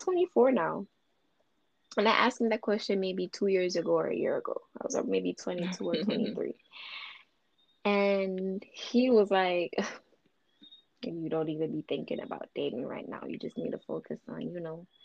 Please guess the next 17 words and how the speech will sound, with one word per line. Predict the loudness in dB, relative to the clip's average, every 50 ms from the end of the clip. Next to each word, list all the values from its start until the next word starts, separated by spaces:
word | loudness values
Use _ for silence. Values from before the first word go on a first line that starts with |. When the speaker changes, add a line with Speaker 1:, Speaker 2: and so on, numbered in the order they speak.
| -20 -20 _ _ _ _ _ _ _ _ _ _ _ _ _ _ _ _ _ _ _ _ _ _ _ -8 -4
Speaker 1:
getting | -2 -2 -2 -2 -4 -6
things | -4 -4 -4 -4 -4 -6 -6
in | -8 -6 -6
order, | -4 -4 -2 -2 -2 -2 -4 -4 -6 -8 -12 _ -6
'cause, | -4 -4 -4 -4 -6 -10 _ -8
you | -6 -6
know, | -6 -6 -8 -8 -10 -12 -14 _ _ _ _ _ _ _ _ _ _ _ _ _ _ _ _ _ _ _ _ _ _ _ _ _ _ _ _ _ -20 -20 -20 _ _ _ _ -18 -18 -6 _ 4
dating | 6 6 6 6 4 0 -2
is | -4 -4
not | -6 -6 -6 -6
gonna | -4 -4 -4 -4 -6
run | -6 -8 -8
away | -4 -4 -2 -2 -2 -2
or | -2 -2
whatever." | -2 -2 -2 -2 -2 -4 -4 -6 -6 -6 -2
But | 0 0 0 2
then | 2 2 0 0 -2 -4 -8 -10 -12